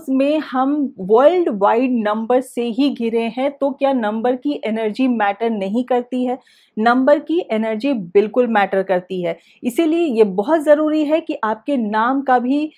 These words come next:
जो नंबर है वो आपके साथ पॉजिटिवली अलाइंड हो। आपके नाम का नंबर आप न्यूमरोलॉजी के through ही जान सकते हैं, क्योंकि हर एक लेटर का एक नंबर होता है और वैसे ही नाम का भी एक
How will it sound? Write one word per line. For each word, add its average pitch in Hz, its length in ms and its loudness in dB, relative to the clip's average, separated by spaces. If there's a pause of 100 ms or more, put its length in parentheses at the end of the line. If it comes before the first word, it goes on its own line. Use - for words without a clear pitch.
(300)
जो 226 140 8
नंबर 254 500 2
है 294 220 -2
वो 302 140 -2
आपके 220 460 -2
साथ 254 240 -4 (120)
पॉजिटिवली 226 760 -2
अलाइंड 196 520 2
हो। 175 300 -2 (440)
आपके 262 300 2
नाम 269 320 2
का 302 160 2
नंबर 254 480 0
आप 233 240 -2
न्यूमरोलॉजी 233 680 0
के 269 180 -4
through 226 340 -6
ही 269 120 0
जान 196 340 2
सकते 185 380 -4
हैं, 220 200 -6
क्योंकि 294 280 -2 (200)
हर 302 240 4
एक 262 420 -2
लेटर 214 440 2
का 269 320 0 (300)
एक 262 220 0
नंबर 214 460 2
होता 190 340 0
है 180 240 -4 (220)
और 220 160 4
वैसे 233 340 -2
ही 311 220 0
नाम 233 340 0
का 254 160 2
भी 240 280 -2
एक 269 100 -2